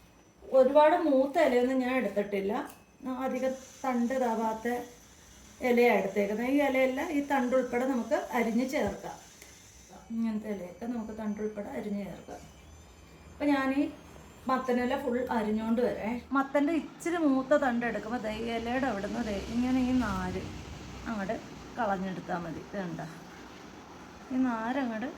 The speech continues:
എടുത്തു കഴിഞ്ഞാൽ ഒരുവിധം മൂത്ത ഇലയും നമുക്ക് ഉപയോഗിക്കാൻ പറ്റും. ഈ നാര് ഇങ്ങനെ അങ്ങോട്ട് എടുത്ത് മാറ്റണം. അപ്പം പിന്നെ ആ തണ്ട് നല്ല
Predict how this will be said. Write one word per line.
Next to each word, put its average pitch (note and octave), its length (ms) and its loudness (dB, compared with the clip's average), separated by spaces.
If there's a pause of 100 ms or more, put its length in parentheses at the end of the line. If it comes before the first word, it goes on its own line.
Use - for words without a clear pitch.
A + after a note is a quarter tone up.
എടുത്തു B3 240 -6
കഴിഞ്ഞാൽ A#3+ 380 0 (280)
ഒരുവിധം C#4+ 420 2
മൂത്ത C4 320 2
ഇലയും C4 320 0
നമുക്ക് A#3+ 300 0
ഉപയോഗിക്കാൻ G#3 500 -2
പറ്റും. D3 280 -6 (500)
ഈ D#4 40 2 (160)
നാര് A#3+ 380 0 (180)
ഇങ്ങനെ A#3 220 0
അങ്ങോട്ട് A3 240 -4 (360)
എടുത്ത് A#3+ 200 -2 (100)
മാറ്റണം. F#3 420 -4 (120)
അപ്പം - 200 -4
പിന്നെ C#4+ 220 6
ആ - 20 8 (120)
തണ്ട് B3+ 280 2 (120)
നല്ല B3 280 0